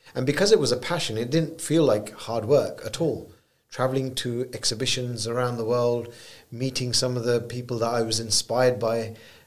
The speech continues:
as a little boy, and understanding the business aspects of it, on how do these people actually,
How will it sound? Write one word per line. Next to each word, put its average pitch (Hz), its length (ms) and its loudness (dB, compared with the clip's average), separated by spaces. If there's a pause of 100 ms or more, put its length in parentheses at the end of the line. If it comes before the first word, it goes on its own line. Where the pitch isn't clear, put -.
(100)
as 110 180 0
a 117 60 0
little 123 220 0
boy, 127 480 6 (500)
and 113 580 0 (300)
understanding 143 640 2
the 123 80 4
business 143 600 2
aspects - 480 2 (100)
of 127 160 4
it, 110 300 0
on 120 140 -6
how 160 360 2
do 165 200 2
these 147 280 0
people - 400 -8
actually, 131 580 -4